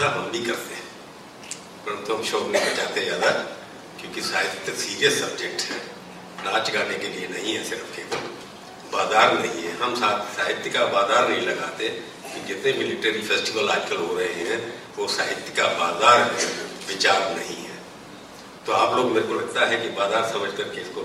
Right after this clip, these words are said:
नहीं करेंगे, ये मेरी एक आशा है। कि साहित्य की जब बात आती है, तो मैं भी कई जगह से नोट भी कर रहा था कि, कि साहित्य जो है,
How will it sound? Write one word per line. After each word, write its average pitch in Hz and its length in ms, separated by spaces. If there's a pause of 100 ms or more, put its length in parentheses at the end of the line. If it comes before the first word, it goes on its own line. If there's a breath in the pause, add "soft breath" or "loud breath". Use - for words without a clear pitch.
नहीं - 180
करेंगे, - 440 (360)
ये 98 80
मेरी 98 160
एक 92 140
आशा - 320
है। - 180 (680)
कि - 120
साहित्य - 440
की 170 100
जब - 180
बात 107 240
आती 120 280
है, - 140 (400)
तो 104 60
मैं 113 140
भी 117 80
कई 107 160
जगह 110 240
से 98 60
नोट 101 240
भी 120 120
कर - 80
रहा - 160 (100)
था - 140
कि, - 100 (1300 loud breath)
कि 392 60
साहित्य - 420
जो - 160
है, - 180